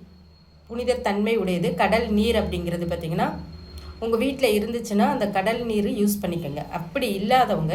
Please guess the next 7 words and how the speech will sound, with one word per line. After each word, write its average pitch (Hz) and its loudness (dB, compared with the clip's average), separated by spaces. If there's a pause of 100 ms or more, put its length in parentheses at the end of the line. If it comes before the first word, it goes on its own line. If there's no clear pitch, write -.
என்ன 175 -2
பண்ணலாம் 175 -2
அப்படின்னு 175 -4
பார்த்தீங்கன்னா, 147 -6 (1500)
ஒரு 233 4
வாளி 214 2
தண்ணியில 202 2